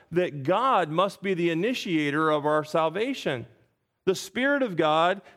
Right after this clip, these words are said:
convicts us of our sin. God opens our eyes to his truth. We just looked at John six,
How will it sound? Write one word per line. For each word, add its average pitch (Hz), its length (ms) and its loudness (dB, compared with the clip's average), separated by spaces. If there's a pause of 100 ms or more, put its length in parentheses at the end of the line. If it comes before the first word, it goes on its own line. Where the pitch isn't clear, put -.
convicts 190 640 -2
us 247 180 -2
of 180 160 0
our 151 200 2
sin. 139 520 -2 (260)
God 185 300 4
opens 262 460 0
our 196 280 4
eyes 151 360 2
to 160 120 -2
his 139 140 -2
truth. 139 360 -2
We 180 100 -2
just 185 240 -4
looked 180 240 -2
at 143 100 -2
John 147 320 0
six, - 480 -8